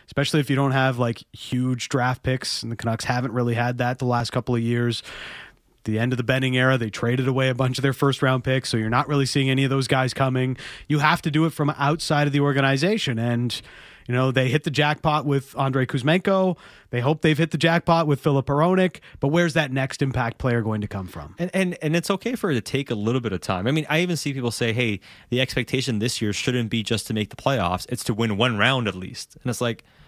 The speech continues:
Speaker 2: sure, let's say you win a round. You're still not going far.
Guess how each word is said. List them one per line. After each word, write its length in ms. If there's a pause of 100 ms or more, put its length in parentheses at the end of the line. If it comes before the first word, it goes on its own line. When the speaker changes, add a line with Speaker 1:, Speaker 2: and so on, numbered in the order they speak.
Speaker 2:
sure, 260
let's 180
say 60
you 100
win 140
a 80
round. 380 (1120)
You're 120
still 260
not 260
going 280
far. 420